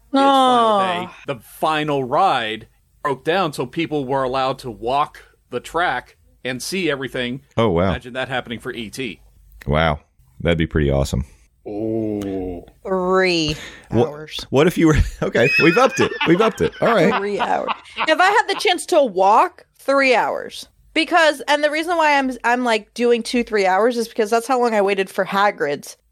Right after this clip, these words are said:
Speaker 2: when it first opened. I waited, like, two
Speaker 4: Mm-hmm.
Speaker 2: hour, two, two and a half hours.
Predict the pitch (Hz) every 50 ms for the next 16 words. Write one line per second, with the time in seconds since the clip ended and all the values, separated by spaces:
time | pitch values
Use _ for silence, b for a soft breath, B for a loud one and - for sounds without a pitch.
0 | _ - 196 202 208 196 - - _ - 190 185 190 - - - 175 175 170 190
1 | 208 233 247 269 269 - - 196 202 185 185 185 180 - - 202 - 220 208 -
2 | 208 170 151 143 147 143 - - - 175 170 170 - - 170 170 180 165 160 -
3 | 147 143 147 151 180 208 208